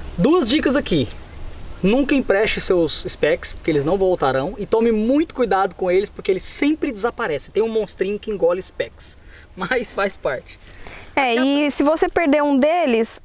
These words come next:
Speaker 2: algum canto vai ficar sem esticar e aí pode molhar todo o seu equipamento.
Speaker 1: Nesse caso, ó, o sobreteto aqui tá encostando, né? Acaba encostando aqui. O que que eu vou fazer? Eu tenho aqui essa parte que já vem com a cordinha aqui da minha barraca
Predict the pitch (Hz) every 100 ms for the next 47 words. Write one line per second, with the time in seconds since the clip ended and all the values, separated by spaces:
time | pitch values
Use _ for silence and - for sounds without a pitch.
0 | - 277 285 285 453 - 302 349 392 330
1 | 302 302 - 277 - 277 277 - - 277
2 | 285 320 - - _ 302 294 302 302 294
3 | 285 285 269 269 285 - 285 277 220 285
4 | 277 208 180 143 135 117 - 185 - 226
5 | 226 214 196 190 226 226 233 - 254 -
6 | 220 220 233 254 311 - - 170 170 220
7 | 294 - - - - 180 202 226 - -
8 | 208 220 220 151 - - 226 220 240 147
9 | 127 175 165 160 - 156 - 139 139 131
10 | 185 165 165 131 151 202 240 196 160 147
11 | 135 139 131 131 131 123 123 117 113 120
12 | -